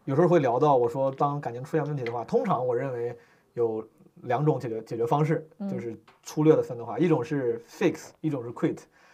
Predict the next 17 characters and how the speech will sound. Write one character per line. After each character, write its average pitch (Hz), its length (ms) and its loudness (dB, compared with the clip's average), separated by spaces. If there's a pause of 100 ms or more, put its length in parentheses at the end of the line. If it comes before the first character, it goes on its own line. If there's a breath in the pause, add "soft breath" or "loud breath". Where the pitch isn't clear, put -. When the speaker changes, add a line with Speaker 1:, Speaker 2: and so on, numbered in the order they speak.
(340 soft breath)
Speaker 1:
就 131 160 -6
是 117 360 2 (440 soft breath)
quit 220 200 6
的 151 100 6
人 120 160 0
就 139 100 0
容 120 180 -2
易 123 40 -10
就， 120 140 -4
啊， 113 40 -2
操， - 200 0
不 - 100 -10
行， 113 240 -10
算 135 180 -6
了， 113 60 -12
分 123 180 -10
吧。 120 120 -8